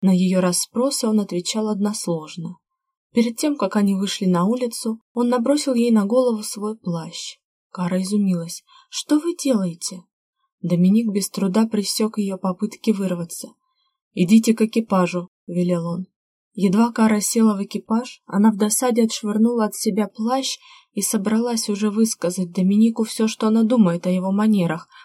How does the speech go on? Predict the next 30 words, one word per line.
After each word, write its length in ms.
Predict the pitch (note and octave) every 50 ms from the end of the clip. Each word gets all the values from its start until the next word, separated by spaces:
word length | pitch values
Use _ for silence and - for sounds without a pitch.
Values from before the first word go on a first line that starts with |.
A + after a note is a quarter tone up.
| _ _
как 200 | - G#3 F#3+ G3+
вдруг 460 | G3+ F#3 A3+ A#3 A#3 A#3 - - _ _ _ _ _ _ _
слова 440 | - - - G3 G3 G3 G3 G3 F#3
застряли 520 | F3 F3 F3 - - G3 G3 F#3 F3 F3
у 60 | E3+
нее 220 | E3+ F3 F3 F3 F3
в 80 | F3+
горле. 460 | F#3+ G3 G3+ F#3 F3+ F3 E3+ E3+ - - _ _ _ _ _ _ _ _ _ _
Напротив 640 | _ F3+ E3 E3 E3 - F#3 G3 A3 A3+ - A3 G#3
сидел 540 | - - - F#3+ E3+ E3 F#3 G3 G3+ G#3+ G#3 - -
лорд 300 | F#3 F3 F#3 F#3+ F#3+ - - _ _
Торн 340 | - F#3 F#3 G3+ A3 G#3+ G#3+
с 120 | - - -
повязками 680 | _ - G3 F#3 G3 G3 G3+ - - - G3+ F#3+ F#3+
на 180 | G3 G3 F#3+ F#3+
обеих 400 | F#3 E3+ F3+ F#3 F#3 F3+ - F#3+
руках. 540 | F#3 F3+ - - E3+ D#3+ E3 - _ _ _ _ _ _ _ _ _ _ _ _
Судя 340 | - - A3+ A3 A3 A#3
по 120 | A3+ A3+ A3
всему, 380 | A3 - - A3+ A3+ A#3 A#3
после 280 | A3+ A3 A3 - A3 A3
того, 260 | - A3 G#3+ G#3+ A3
как 220 | A3 G#3+ G#3 - G#3+
она 180 | G#3 G#3+ G#3
мельком 520 | G#3 G#3+ A3 A3 G#3 F#3+ - - F#3 F#3+ G3
увидела 440 | G3 G3+ A3 G#3 F#3 G3+ F#3+ F#3 F#3
его 320 | F#3 F#3 G3 F#3+ F#3 G3
в 140 | F#3 G3 G3
игорном 480 | F3+ F#3 G#3+ G#3 G3+ G3 F#3 F3+ F3+ F3+
зале 400 | - - A3+ B3 A#3 F#3 D3